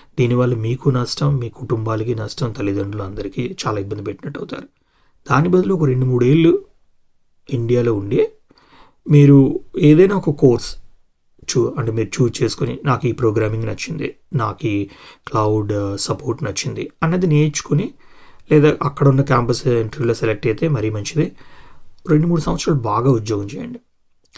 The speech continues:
ఎవరైతే కష్టపడి పనిచేస్తారో వాళ్ళకి ఆన్సైట్ ఆపర్చునిటీ చాలా ఈజీగా వస్తది. ఎందుకంటే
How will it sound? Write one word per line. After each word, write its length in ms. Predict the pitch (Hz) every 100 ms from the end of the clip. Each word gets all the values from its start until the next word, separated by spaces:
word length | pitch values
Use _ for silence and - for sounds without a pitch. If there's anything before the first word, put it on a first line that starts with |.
| _ _ -
ఎవరైతే 580 | 143 131 165 196 185 180 160
కష్టపడి 380 | 147 139 - 151
పనిచేస్తారో 600 | 143 131 131 - - 143
వాళ్ళకి 320 | 147 127 139
ఆన్సైట్ 360 | 117 123 131 120
ఆపర్చునిటీ 520 | 110 120 - 113 156 -
చాలా 140 | 113
ఈజీగా 320 | 131 131 127 113
వస్తది. 340 | - 127 - -
ఎందుకంటే 580 | 139 117 113 113 156 127